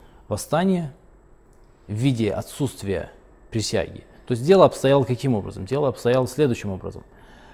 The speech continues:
А, Езид непременно хотел присяги, а его светлость имам Хусейн, алейхиссалату вассалам, как минимум, как минимум, не хотел ему присягать.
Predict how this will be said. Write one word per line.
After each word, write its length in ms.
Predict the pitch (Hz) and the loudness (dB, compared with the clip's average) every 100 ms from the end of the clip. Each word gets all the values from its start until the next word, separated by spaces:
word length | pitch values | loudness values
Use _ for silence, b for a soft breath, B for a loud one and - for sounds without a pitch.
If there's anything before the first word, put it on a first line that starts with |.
| B B - | B B -20
А, 220 | - - - | -14 -12 -4
Езид 420 | 117 135 143 120 | 0 2 2 0
непременно 480 | 110 120 120 107 98 | -2 2 2 0 -4
хотел 420 | 113 - 95 92 - - - - | -4 -2 -4 -4 -10 -20 -20 -8
присяги, 680 | - 117 - 92 95 135 165 - - - | -2 -2 0 -2 0 -4 -4 -10 -20 -8
а 100 | 110 | -4
его 140 | 104 | -4
светлость 400 | - 123 101 95 | -2 -2 -2 -2
имам 160 | 101 92 | -6 -4
Хусейн, 200 | - 165 | -4 0
алейхиссалату 440 | 156 143 131 123 | 0 0 -2 -6
вассалам, 440 | 117 - 113 113 - - - - b b b b b b | -6 -2 0 -2 -6 -20 -20 -20 b b b b b b
как 240 | - 120 117 | -4 -4 0
минимум, 600 | 135 208 196 170 139 127 | 2 6 6 4 0 -2
как 200 | 117 127 | -4 0
минимум, 340 | 123 113 110 | 0 2 0
не 100 | 160 | -2
хотел 320 | 131 - 143 | -2 2 2
ему 160 | 117 113 | 2 0
присягать. 580 | 113 - 107 - - | -4 -8 -8 -8 -12